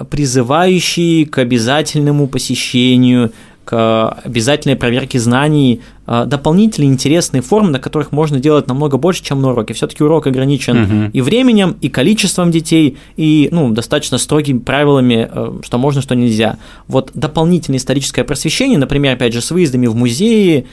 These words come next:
Speaker 1: э, и, и так далее, на, к местам ки-, боевой славы, к памятникам, они как, как, как раз-таки позволят, а, не перез-, не перегружать детей историей.
Speaker 2: Учебные программы периодически совершенствуются. Вот изменился за последнее время вот сам учебный материал по,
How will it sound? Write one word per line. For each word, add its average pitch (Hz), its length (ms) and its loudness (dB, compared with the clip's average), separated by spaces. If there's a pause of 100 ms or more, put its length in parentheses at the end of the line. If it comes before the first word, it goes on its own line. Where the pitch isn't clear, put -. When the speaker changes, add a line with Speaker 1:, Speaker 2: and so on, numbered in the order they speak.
(260)
Speaker 1:
э, 113 300 0
и, 110 240 -4
и - 180 -8
так 117 220 -2
далее, 143 480 2
на, 107 300 -2
к - 100 -18
местам 127 320 -2
ки-, 123 140 -10
боевой 117 460 -2
славы, 147 380 -2
к - 80 -8
памятникам, 131 540 -2
они 139 240 -4 (180)
как, - 140 -12
как, 135 180 -8
как 139 280 -4
раз-таки 139 320 -8
позволят, 123 520 -2 (320)
а, 123 180 -2
не 143 200 -2
перез-, 127 340 -4
не 135 160 -2
перегружать 120 420 -4
детей 110 260 -4
историей. - 440 -6 (520)
Speaker 2:
Учебные 139 380 2
программы 127 420 0
периодически 113 600 -2
совершенствуются. 135 1200 -2 (120)
Вот - 880 -10
изменился 139 640 2
за 101 240 0
последнее 101 680 -2
время 123 320 -2
вот 95 140 -6
сам 104 240 0
учебный 95 320 -4
материал 101 540 -4
по, 87 640 -6